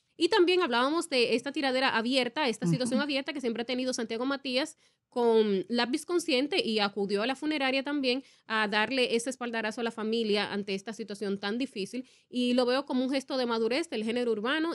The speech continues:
Speaker 1: y entiendo que el lápiz también debe estar muy agradecido por todo este gesto de amor, de cercanía que han mostrado las diferentes figuras del mundo urbano ante esta gran pérdida.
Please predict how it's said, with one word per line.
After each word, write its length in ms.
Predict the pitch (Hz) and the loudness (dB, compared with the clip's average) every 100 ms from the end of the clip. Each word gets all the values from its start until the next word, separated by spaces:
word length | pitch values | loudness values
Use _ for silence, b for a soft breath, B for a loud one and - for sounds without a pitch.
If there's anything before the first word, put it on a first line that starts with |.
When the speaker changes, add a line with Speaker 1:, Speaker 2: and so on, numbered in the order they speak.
| - | -4
Speaker 1:
y 340 | 240 233 226 214 | -2 0 -2 -2
entiendo 480 | 226 247 240 262 - | -2 0 0 0 -2
que 80 | |
el 100 | 226 | -2
lápiz 280 | 240 240 254 | -2 -2 -8
también 300 | 226 214 214 | -8 -6 -4
debe 140 | 220 226 | -2 -4
estar 200 | 226 226 | -4 -4
muy 180 | 220 233 | -2 -2
agradecido 500 | 226 214 202 233 202 | -2 -6 -4 -4 -4
por 140 | 202 | -8
todo 160 | 202 220 | -6 -6
este 160 | 233 | -6
gesto 400 | 214 220 - 202 b b - | -4 -4 -6 -12 b b -2
de 200 | 196 220 | 2 4
amor, 520 | 220 214 233 247 240 | 4 4 6 4 2
de 120 | 214 | -2
cercanía 640 | - 196 - 202 247 240 220 | -4 -6 -2 -2 2 0 0
que 100 | 202 | -4
han 80 | |
mostrado 480 | 220 226 - 214 214 | -4 -4 -4 -6 -2
las 80 | 202 | -2
diferentes 360 | 202 196 208 214 | -2 -4 -6 -6
figuras 300 | 214 214 214 | -4 -2 -2
del 220 | 196 185 | 0 0
mundo 340 | 196 208 220 - | 0 0 0 -2
urbano 500 | 202 208 214 202 151 | -2 -2 -2 -2 -2
ante 440 | 196 196 190 196 | -4 -4 -4 -4
esta 220 | 196 208 | -4 -6
gran 340 | 180 185 190 190 - | -6 -6 -8 -14 -14
pérdida. 480 | 165 - 113 - | -14 -14 -16 -20